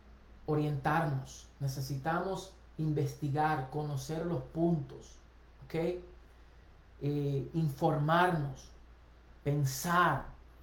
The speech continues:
educarnos, mirar una perspectiva global.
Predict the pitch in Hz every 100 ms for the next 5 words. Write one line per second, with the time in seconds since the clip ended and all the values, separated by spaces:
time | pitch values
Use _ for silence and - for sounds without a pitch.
0 | - - - 135 139 131 165 185 180 151
1 | 131 - - - - - 147 156 165 190
2 | 196 170 180 185 190 175 - 170 - 180
3 | 185 180 147 156 151 147 165 180 143